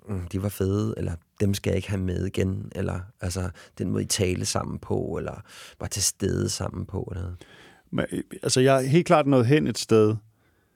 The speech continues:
Speaker 2: øh, om det så er på baggrund af, det er jo nok på baggrund af de oplevelser, jeg har, men jeg er nået hen et sted, hvor, hvor jeg synes,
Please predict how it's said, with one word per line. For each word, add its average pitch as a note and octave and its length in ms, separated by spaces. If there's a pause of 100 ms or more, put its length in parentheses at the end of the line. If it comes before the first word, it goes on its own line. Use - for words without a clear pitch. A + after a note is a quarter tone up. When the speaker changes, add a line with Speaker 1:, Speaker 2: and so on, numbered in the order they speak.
(760)
Speaker 2:
øh, G2+ 600 (200)
om G#2+ 180
det G#2+ 120
så A#2 120
er G#2+ 280
på G2 180
baggrund G2 480
af, E2+ 340 (340)
det A#2+ 100
er G#2+ 60
jo B2+ 80
nok A2 180
på G#2+ 100
baggrund G2 300
af F#2 60
de G2+ 120
oplevelser, F#2+ 400
jeg F#2 100
har, - 200 (220)
men - 60
jeg A2 60
er A2+ 60
nået A#2+ 140
hen E3+ 140
et D3 80
sted, B2 220
hvor, A#2 380
hvor G#2+ 120
jeg G#2+ 180
synes, - 560